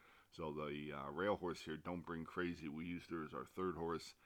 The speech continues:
and she is definitely one that needs to be used in the early pick five, uh, if you're putting in a ticket,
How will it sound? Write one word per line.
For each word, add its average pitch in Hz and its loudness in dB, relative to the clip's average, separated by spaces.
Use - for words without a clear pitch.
and 73 -6
she 85 -2
is 71 -4
definitely 73 0
one 73 -4
that 65 -6
needs 76 -8
to - -16
be 71 -10
used 73 -6
in 71 -6
the 67 -6
early 73 -2
pick - -10
five, 71 -4
uh, 95 -4
if - -10
you're 95 -4
putting 82 -2
in 80 -2
a - -10
ticket, 80 -2